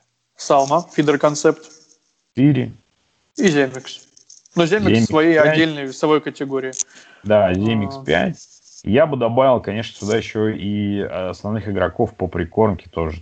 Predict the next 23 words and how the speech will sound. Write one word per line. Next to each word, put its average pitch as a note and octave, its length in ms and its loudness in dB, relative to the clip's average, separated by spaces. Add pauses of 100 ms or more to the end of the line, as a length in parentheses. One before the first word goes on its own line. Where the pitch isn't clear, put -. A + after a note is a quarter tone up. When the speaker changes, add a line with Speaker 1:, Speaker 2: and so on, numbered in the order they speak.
Speaker 2:
Там - 300 -12 (220)
Greenfishing, D#2+ 800 -2 (180)
Fishbait F#2+ 560 0 (600)
Speaker 1:
Да. C#3+ 220 2
Speaker 2:
и, A#2 680 2
э, G#2+ 80 -2
Speaker 1:
Альвега. D3 520 0 (960)
Speaker 2:
Ну, E3 460 4
Альвега C3+ 420 2
очень F#2+ 300 0
слаба. B1 500 -4
Я D#2 400 -6 (680)
Speaker 1:
Ты D#3+ 80 -2
так C#3+ 140 0
Speaker 2:
не C#3 40 -4
Speaker 1:
думаешь? G2+ 300 0
Speaker 2:
стал... F2 320 2 (160)
Да, F2 100 0
Speaker 1:
Но E3+ 120 2
Speaker 2:
я E3+ 80 4
Speaker 1:
они E3+ 120 0
Speaker 2:
бы E3 60 0
Speaker 1:
даже, E3 280 2